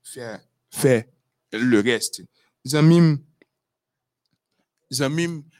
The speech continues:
grâs avèk pwisans de Dye, e grâs avèk zanmi, zanmi Gisela, Gisela te soti, e li te libere. Li te libere de esklavaj sa, li te libere,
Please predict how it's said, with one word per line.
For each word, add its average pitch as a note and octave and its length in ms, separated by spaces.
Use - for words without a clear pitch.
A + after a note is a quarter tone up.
grâs D#3 520
avèk D3+ 400
pwisans E3+ 520
de C#3+ 80
Dye, C#3+ 380
e C#3+ 120
grâs D#3+ 460
avèk C#3+ 280
zanmi, D3 540
zanmi D3+ 460
Gisela, C#3 540
Gisela C#3 580
te C#3+ 140
soti, - 540
e C#3+ 100
li C3 140
te C#3+ 180
libere. A#2 600
Li D#3 80
te F3 160
libere E3+ 640
de D3 220
esklavaj E3 680
sa, A#2+ 200
li D#3 160
te F3 100
libere, F3+ 520